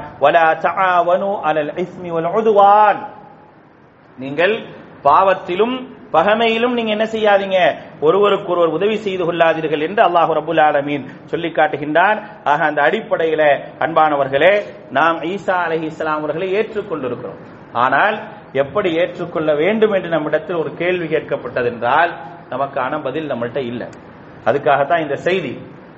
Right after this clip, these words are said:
இந்த நாளை இது போன்ற நிகழ்வுகள் நடப்பதின் காரணமாக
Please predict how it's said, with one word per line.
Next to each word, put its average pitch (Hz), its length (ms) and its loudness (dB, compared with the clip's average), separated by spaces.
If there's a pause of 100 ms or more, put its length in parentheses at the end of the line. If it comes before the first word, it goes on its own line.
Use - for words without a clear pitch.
(120)
இந்த 143 200 -2
நாளை 165 380 2 (140)
இது 151 140 -6
போன்ற 202 360 0
நிகழ்வுகள் 190 560 0
நடப்பதின் 175 460 0
காரணமாக 139 580 2